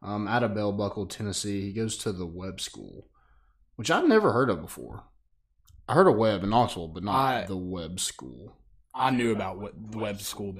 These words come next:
Speaker 2: uh, of Bell Buckle, probably mainly just 'cause I knew about, uh, Webb, but yeah.
Speaker 1: Okay.
Speaker 2: I, I knew about it.
Speaker 1: Gotcha.
Speaker 2: So.
Speaker 1: Well, he, he's the thirty, he's the number thirty-one player in this class and probably Tennessee's biggest headliner that they're kinda going after in this class.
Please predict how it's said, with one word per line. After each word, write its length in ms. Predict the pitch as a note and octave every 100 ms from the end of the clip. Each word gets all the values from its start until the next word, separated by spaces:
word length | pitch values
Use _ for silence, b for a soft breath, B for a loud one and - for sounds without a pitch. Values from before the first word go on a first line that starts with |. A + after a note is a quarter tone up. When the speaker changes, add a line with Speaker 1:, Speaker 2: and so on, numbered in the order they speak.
| G#2+
Speaker 2:
uh, 280 | G#2+ G2+ F#2+
of 120 | G2
Bell 140 | G2 G2
Buckle, 400 | G2 G2+ F#2+ -
probably 300 | - B2 A#2+
mainly 280 | G#2 G#2 G2
just 180 | G2 G2
'cause 140 | - F#2+
I 60 |
knew 180 | F#2+ F#2+
about, 360 | F#2 F#2+ F#2 - - _ _ _ _ _ _ _
uh, 340 | - G2+ F2+ E2+
Webb, 300 | G2 G2 F2+ A2
but 120 | - -
yeah. 160 | C#2 - _ _
Speaker 1:
Okay. 200 | B2 A#2 F#2 - -
Speaker 2:
I, 40 |
I 20 |
knew 80 | F2+
about 200 | D#2 C#2+
it. 60 | -
Speaker 1:
Gotcha. 320 | - F#2 F#2 - - -
Speaker 2:
So. 120 | E2+
Speaker 1:
Well, 140 | B2+
he, 60 | D3+
he's 200 | D#3+ E3
the 100 | D#3
thirty, 380 | B2+ C#3+ D3 C#3+ C#3
he's 160 | C#3
the 60 | C#3+
number 260 | C#3 C3+ A#2+
thirty-one 480 | B2 B2+ B2+ B2+ A2+
player 560 | B2+ B2 A#2+ A#2 A2+ b b b b -
in 100 | C3
this 160 | A#2+
class 600 | - B2 A#2 A#2 A2+ -
and 140 | G#2+ G#2
probably 220 | A2+ A2+
Tennessee's 480 | - A2+ G#2+ A#2 G2+
biggest 440 | F#2+ G#2+ G#2 G2
headliner 520 | A2+ G#2+ G#2 G#2 G#2+ G#2
that 180 | G2
they're 120 | G2 F#2
kinda 240 | G#2 G2
going 280 | F#2 F#2+ G2
after 240 | F#2+ F#2
in 80 | G2+
this 140 | F#2+ -
class. 560 | F#2 F2+ F2 F#2+ -